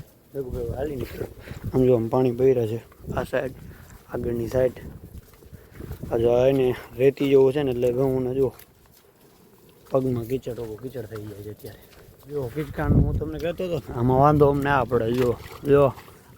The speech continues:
આવીને અહીંયા મા-, મા-, માખી પડતી હોય ને, એના કારણે આ અહીંયા લેટી જાય. હલે ભજ, ભજ, ભજ. જોઈ લ્યો.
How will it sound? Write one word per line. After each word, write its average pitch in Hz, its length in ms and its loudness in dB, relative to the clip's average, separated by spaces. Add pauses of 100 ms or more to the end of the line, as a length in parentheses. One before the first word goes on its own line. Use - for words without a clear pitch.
આવીને 131 300 2
અહીંયા 131 300 2
મા-, 135 200 4
મા-, 135 220 2
માખી 147 320 4
પડતી 151 200 4
હોય 123 80 4
ને, 127 80 0
એના 123 200 0
કારણે 131 220 2
આ 127 160 4
અહીંયા 131 420 0
લેટી 143 300 6
જાય. 117 120 -6 (760)
હલે 240 220 12
ભજ, 185 220 6
ભજ, 190 220 4
ભજ. 220 180 10 (1300)
જોઈ 123 220 2
લ્યો. - 160 -2